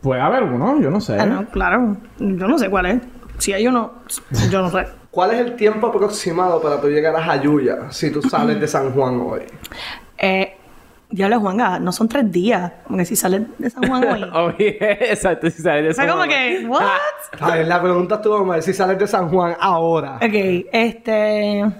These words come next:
Speaker 3: Vamos a suponer que son las
Speaker 2: Qué sé yo.
Speaker 3: cuatro y cuarenta de la tarde.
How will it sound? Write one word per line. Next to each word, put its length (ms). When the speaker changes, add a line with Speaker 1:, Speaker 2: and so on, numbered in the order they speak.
Speaker 3:
Vamos 160
a 20
suponer 280
que 80
son 120
las 120
Speaker 2:
Qué 80
sé 20
yo. 60
Speaker 3:
cuatro 180
y 40
cuarenta 460
de 60
la 120
tarde. 400